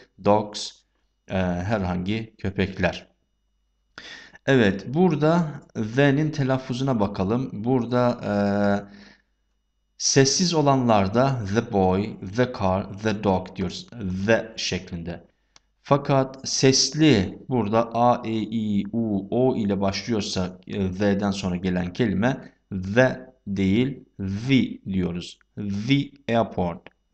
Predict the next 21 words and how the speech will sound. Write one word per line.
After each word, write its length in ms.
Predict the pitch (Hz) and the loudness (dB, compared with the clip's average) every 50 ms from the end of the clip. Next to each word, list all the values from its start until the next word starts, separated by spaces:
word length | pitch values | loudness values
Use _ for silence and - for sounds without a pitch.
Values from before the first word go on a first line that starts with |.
| 101 90 90 101 | -6 -4 -2 0
the 280 | 117 120 117 - 113 | 0 0 0 0 -2
airport, 420 | 107 98 95 - 95 90 90 87 87 - _ _ _ _ _ _ - | -2 -2 -2 -2 -2 -2 -2 -4 -6 -10 _ _ _ _ _ _ -10
the 480 | - 92 92 101 110 123 131 131 120 - - - _ _ - - 110 | -8 -8 -8 -6 -4 0 0 0 0 -2 -10 -18 _ _ -2 0 0
airport 440 | 107 98 - - 101 92 90 90 - | 0 0 -2 -4 -4 -4 -4 -4 -4
şeklinde 760 | - - 92 87 - - 90 90 87 87 104 113 123 135 139 - - _ _ - - 98 90 95 101 | -6 -4 -6 -6 -6 -6 -6 -6 -4 -2 0 0 0 -2 -4 -10 -16 _ _ -12 -10 -10 -8 -4 0
the 420 | 117 117 113 - - - - - | 0 0 0 -2 -8 -10 -6 -4
airport. 480 | 104 95 95 - 92 87 - - - - - _ _ _ _ _ _ _ _ - - - - - - _ _ - | -4 -4 -4 -4 -4 -6 -6 -8 -14 -20 -20 _ _ _ _ _ _ _ _ -20 -20 -20 -20 -20 -20 _ _ -4
Burada 340 | - 151 165 156 131 120 117 | 0 0 2 2 2 2 2
da, 420 | 123 135 151 160 160 - - - _ _ _ _ _ _ - | 4 2 2 2 -2 -6 -14 -20 _ _ _ _ _ _ -4
e, 80 | - 104 104 101 101 98 98 95 95 92 95 | 0 2 4 4 4 4 2 2 0 0 2
the 180 | 110 123 120 123 | 0 0 2 4
bus 180 | 120 107 98 | 2 2 2
station, 640 | - - - - 104 98 101 98 - 120 123 127 - - - - | 2 -4 -4 -2 -2 0 0 0 -2 -2 -2 -4 -4 -8 -10 -10
the 260 | 113 104 107 120 - - | -10 -8 -6 -6 -4 -4
airport, 760 | 110 104 104 101 - - 101 101 101 101 - - - _ | -2 -2 -2 -4 -4 -2 -2 0 0 -2 -4 -10 -16 _
the 200 | - 101 92 98 | -8 -6 -2 -2
bus 280 | 92 98 - 110 113 110 | -2 -2 -2 -4 -4 -4
station, 640 | - - - - 107 104 101 101 104 104 101 104 - _ - | -6 -8 -6 -6 -4 -4 -4 -4 -4 -6 -6 -8 -12 _ -10
the 300 | 98 98 95 104 - - - | -8 -6 -6 -6 -6 -6 -6
airport 580 | 107 101 98 95 - - 95 95 95 - - - - | -4 -4 -4 -4 -4 -4 -2 -2 -2 -4 -8 -16 -12
şeklinde. 760 | - - - - 104 98 101 - 95 90 87 85 92 82 - | -8 -6 -2 0 0 -2 -2 -2 -4 -4 -2 -4 -4 -6 -6